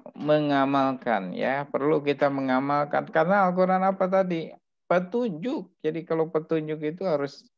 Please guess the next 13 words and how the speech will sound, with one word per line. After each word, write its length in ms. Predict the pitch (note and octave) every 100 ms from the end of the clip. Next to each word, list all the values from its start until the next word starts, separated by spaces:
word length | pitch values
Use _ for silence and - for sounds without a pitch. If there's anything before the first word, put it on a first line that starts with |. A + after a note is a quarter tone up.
| _
benar-benar 640 | - C3+ C3 B2+ C3 B2+ B2+
fungsional 640 | B2+ B2+ B2 C#3+ D3+ B2+
sebagai 480 | A#2 A#2 A2+ A2 A2
petunjuk, 960 | - G#2 - A2+ A2+ A2+ A2+ A2 A2 A2+ _ _ -
ya. 240 | - E3 - _ _ _ _ _ _
Next. 480 | - E3 - - - _ _ _ _ _ _ _ _ _ _ _ _ _ _ _ _ _ _ _ _ _ _ _ _ _ _ _ _ _ _ _ _ _ _ _ _ _ _ _ _ _ _ _ _ _ -
Nah, 480 | D#3 E3 D#3 C#3+ C#3 - - - - - -
syukur-syukur 1040 | - C3+ C3 C3+ B2+ - B2 - C3 C#3
kita 320 | C#3 A2+ - A#2+
bisa 320 | A2+ A2 - A2+
menghafal 720 | A2+ G#2+ A2+ G#2+ - A2 F#2
Al-Quran, 960 | G#2 G#2 - G#2+ G2 - G#2 G2+ G2
jadi 340 | G2 F#2+ F#2